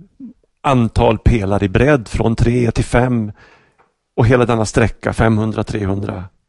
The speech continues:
femhundra, trehundra meter. Ehm,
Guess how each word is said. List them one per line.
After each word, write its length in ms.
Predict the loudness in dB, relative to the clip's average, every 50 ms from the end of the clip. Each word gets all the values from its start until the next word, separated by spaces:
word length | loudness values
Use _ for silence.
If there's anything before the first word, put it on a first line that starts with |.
| _ _
femhundra, 480 | -2 0 2 4 4 4 4 4 2 0
trehundra 480 | 0 0 2 2 2 2 2 2 0 0
meter. 480 | -2 -4 -4 -4 -6 -8 -8 -8 -10 -16 _ _ _ _ _ _ _ _ _ -20 -20 -20 -20 -20 -20 -20 -20 -20 -20 -20 -20 -20 -20 -20 -20 -20 -20 -20 _ _ -6 0
Ehm, 540 | 2 4 6 6 6 4 4 2 0 -4